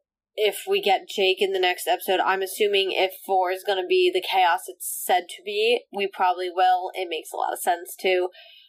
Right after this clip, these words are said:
But it'll be interesting, 'cause like I said, I hope we get a lot more backstory, which starts to put together some of these pieces that we've been getting.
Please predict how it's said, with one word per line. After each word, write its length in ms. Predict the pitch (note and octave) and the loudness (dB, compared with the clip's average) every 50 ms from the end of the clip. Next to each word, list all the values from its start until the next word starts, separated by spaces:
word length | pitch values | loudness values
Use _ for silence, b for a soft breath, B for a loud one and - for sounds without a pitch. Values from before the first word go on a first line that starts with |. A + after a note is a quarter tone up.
| B B | B B
But 140 | - A#3+ A3+ | -2 0 0
it'll 240 | A#3 A#3 A#3+ A#3+ A3+ | 2 2 2 2 2
be 240 | G#3 B3 A#3+ A#3 F#3 | 2 2 2 2 2
interesting, 400 | A3 A3 - G#3 - - A3 G3+ | -2 -4 -6 -6 -4 -2 0 0
'cause 120 | G3 G3+ | 0 0
like 100 | G3+ G#3 | 0 2
I 80 | F#3+ G3 | 2 0
said, 180 | G3+ - A3 G3 | 0 2 2 2
I 100 | F#3+ F#3 | 2 0
hope 200 | - G3+ G#3 G#3 | -2 -4 -4 -2
we 100 | A#3 G3 | -2 0
get 180 | A3+ G#3+ G3+ | 2 2 2
a 40 | G3 | 4
lot 200 | F#3+ F#3+ F#3 F3+ | 2 2 2 0
more 160 | F3+ F3 D#3+ E3 | -4 -10 -6 -2
backstory, 840 | - F3 F3 F#3 F#3+ - - - C#4 C#4+ D4 D4 D4+ D#4 D#4 D4+ D4+ B B B B B | 0 2 2 2 2 0 -4 -2 0 2 4 4 4 2 2 -2 -4 B B B B B
which 220 | - - A3 A3+ | 0 2 2 2
starts 360 | - - - A3 G#3 G3 - - | 0 -2 0 0 0 0 -2 -6
to 100 | G#3+ F#3+ | -8 -6
put 220 | - A3+ G#3 F#3+ | -2 -2 -4 -2
together 400 | - G3 F#3+ G3 F#3+ F#3 F#3 F#3 | -2 0 2 2 2 2 0 -2
some 240 | - - F#3 F3 E3+ | -4 -4 -4 -4 -4
of 80 | D#3+ | -6
these 180 | D#3+ D#3+ E3 - - | -12 -12 -12 -6 -4
pieces 340 | - E3+ - - - D#3+ - | -2 -2 -2 -4 -6 -4 -2
that 160 | - - - | -2 -2 0
we've 160 | - - - | -2 -4 -4
been 140 | - - - | -6 -4 -2
getting. 320 | - - - - - - | -2 -2 -2 -4 -6 -10